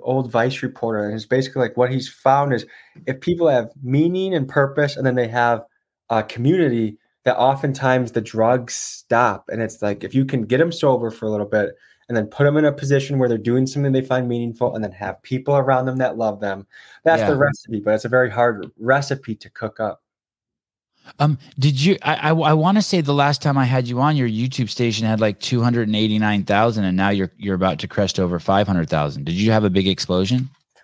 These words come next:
Speaker 1: We've been having steady growth of anywhere from fifty thousand to ninety thousand subscribers a month. So we just,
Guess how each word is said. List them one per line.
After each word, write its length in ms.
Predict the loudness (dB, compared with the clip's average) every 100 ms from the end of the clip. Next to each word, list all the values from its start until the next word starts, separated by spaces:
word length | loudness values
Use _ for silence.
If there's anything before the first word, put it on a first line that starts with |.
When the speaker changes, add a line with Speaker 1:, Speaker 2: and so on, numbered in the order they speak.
| -8 2
Speaker 1:
We've 200 | 2 4
been 160 | 0
having 420 | 2 2 2 0 -4
steady 400 | 0 0 2 0
growth 400 | 2 4 2 0
of 80 | -2
anywhere 360 | 0 0 -2
from 440 | -2 -4 -4 -8 -16 _ _ _ _
fifty 640 | 0 0 0 2 4 2 -4 _
thousand 420 | 2 4 0 -2
to 60 | 0
ninety 340 | 2 2 0
thousand 300 | 0 0 -2
subscribers 640 | -10 -10 0 2 2 0 -4
a 40 |
month. 360 | -6 -10 -12 _
So 320 | -2 0 0 -4
we 140 | -4
just, 320 | -2 -4 -12